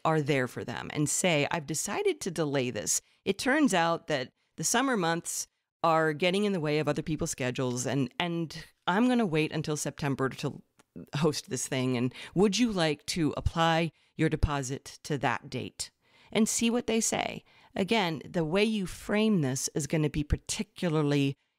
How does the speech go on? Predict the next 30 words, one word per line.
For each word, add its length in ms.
important, 760
and 120
so 140
it's 160
gonna 220
be 160
worth 500
taking 320
some 240
time 340
to 140
get 180
out 220
of 160
the 80
little 240
bruised 520
ego 340
place 400
that 140
you 140
might 260
be 160
in 140
right 240
now. 400
Then 480
the 380
last 380
option 640